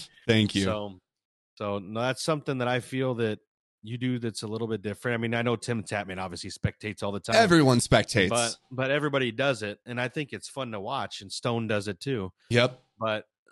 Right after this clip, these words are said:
Speaker 2: but, uh, it's something that's, that differentiated you, and, and you could really see your personality in it. And to me, personality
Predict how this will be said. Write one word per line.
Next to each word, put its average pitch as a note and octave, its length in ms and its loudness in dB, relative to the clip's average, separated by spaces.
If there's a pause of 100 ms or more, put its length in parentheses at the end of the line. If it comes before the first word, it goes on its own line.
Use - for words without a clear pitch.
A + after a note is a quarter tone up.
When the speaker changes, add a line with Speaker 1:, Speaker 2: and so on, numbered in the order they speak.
Speaker 2:
but, A#2+ 240 -4
uh, A2 240 0
it's G#2 160 -8
something C3+ 460 -4
that's, - 420 -6 (580)
that A2 220 -8
differentiated A2 800 -6
you, G2+ 300 -2
and, G2 160 -4
and A2 180 -8
you A#2 80 -8
could A2 140 -10
really A2+ 260 0
see - 160 -8
your A2 140 -2
personality G#2 760 -4
in A#2+ 80 -2
it. B2 160 -2
And G2+ 200 -10
to A2 100 -8
me, A#2+ 260 -4
personality G2 920 -8